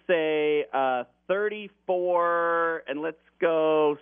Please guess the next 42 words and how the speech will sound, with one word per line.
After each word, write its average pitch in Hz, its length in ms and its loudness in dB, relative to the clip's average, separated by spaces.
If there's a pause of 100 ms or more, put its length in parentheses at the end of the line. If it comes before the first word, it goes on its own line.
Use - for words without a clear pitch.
(140)
seventeen. 143 800 0
I 120 80 -6
think 143 300 -4
you 139 100 -6
guys 139 260 0
are 135 60 -14
gonna 131 180 -8
do 131 160 -10
what 139 80 -6
you've 131 160 -12
done 135 220 -2
in 127 80 -10
the 120 40 -10
past, 139 440 -2
put 147 100 0
up 120 100 -6
a 131 60 -12
couple 127 320 0
early 139 320 -2
points, 143 440 -2 (480)
and 123 200 6
then 135 340 4 (120)
just 131 260 4 (480)
your 123 200 4
offense 127 360 2
is 107 120 -14
gonna 113 200 0
check 117 300 -2
out 107 180 0
about 104 320 -8
the 123 80 -6
second 101 200 -8
quarter, 113 380 4
and 107 120 0
that's 110 200 -2
when 117 140 -2
the 107 100 -2
Rams 113 300 -2
are 113 100 -2
able 113 200 0
to 107 80 -10
kinda 107 340 -6